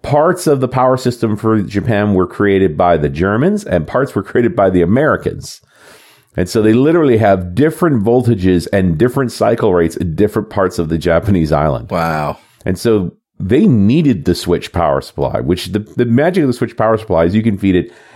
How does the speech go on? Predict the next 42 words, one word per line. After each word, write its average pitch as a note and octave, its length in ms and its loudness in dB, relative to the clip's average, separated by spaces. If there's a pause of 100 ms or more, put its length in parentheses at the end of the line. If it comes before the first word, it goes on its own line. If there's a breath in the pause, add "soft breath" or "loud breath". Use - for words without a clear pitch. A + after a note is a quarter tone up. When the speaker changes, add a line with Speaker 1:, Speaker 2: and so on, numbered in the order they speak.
(220 loud breath)
Speaker 1:
almost E3+ 340 0
any C3+ 160 0
kind A#2+ 240 0
of - 80 -2
power E2 560 0
at G#2 120 2
almost B2 460 0
any A2 280 2
kind F#2+ 200 0
of E2+ 80 -2
frequency, F2+ 540 -2
and G2 120 0
it - 60 -2
will F#2 100 -2
turn A2+ 300 -2
it G2+ 100 2
into F#2+ 180 2
the E2 100 0
D E2+ 180 0
C F2 200 -2
you D#2+ 260 2
want. C#2+ 340 -2
Speaker 2:
Wow. - 380 -12 (520 soft breath)
Speaker 1:
Without A2 380 2
throwing G#2+ 300 0
off E2+ 200 -2
a E2+ 40 0
lot D2+ 260 0
of C#2 100 -8
heat. - 340 -6 (220)
It's, - 220 -16
it's, - 320 -16
it's F2 160 -10
a F#2 60 0
Speaker 2:
Hmm. D2+ 80 -4
Speaker 1:
very G#2 340 2
clever E2 440 0
device, C#2+ 400 -2
and F2 100 0
it's F2+ 140 -4
in F#2 80 0
every G2+ 480 2